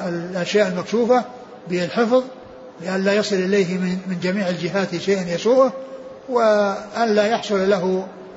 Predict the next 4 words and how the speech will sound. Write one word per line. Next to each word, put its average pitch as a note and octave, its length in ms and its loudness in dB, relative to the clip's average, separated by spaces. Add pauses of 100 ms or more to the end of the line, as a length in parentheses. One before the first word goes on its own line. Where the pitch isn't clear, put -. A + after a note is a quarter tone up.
(260)
آه، F3 1160 -2
أن F3+ 180 -2 (100)
ت-، F3+ 400 -2 (460)
يعني F3 280 -2